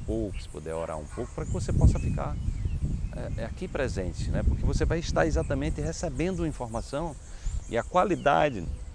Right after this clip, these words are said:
para que essa informação não entre num lado e saia do outro, você precisa estar aqui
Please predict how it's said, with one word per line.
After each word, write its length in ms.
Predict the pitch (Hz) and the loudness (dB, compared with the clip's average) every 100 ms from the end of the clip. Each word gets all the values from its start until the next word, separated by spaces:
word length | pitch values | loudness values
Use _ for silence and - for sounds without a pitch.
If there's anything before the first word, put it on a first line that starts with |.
| - - - - | -10 -10 -10 -8
para 140 | - - | -6 -4
que 80 | |
essa 160 | 123 - | -4 -4
informação 480 | 123 117 113 - 101 | -6 -4 -4 -2 -2
não 140 | 98 | 0
entre 180 | 135 123 | -2 -2
num 160 | 110 92 | -4 2
lado 280 | 101 98 | 2 2
e 20 | 87 | 2
saia 240 | 101 90 | 2 4
do 100 | 80 | 2
outro, 240 | 110 127 | -2 -4
você 120 | 123 - | -8 -10
precisa 340 | 127 131 127 | -8 -8 -8
estar 180 | - 139 | -6 -4
aqui 300 | - 143 | -2 -2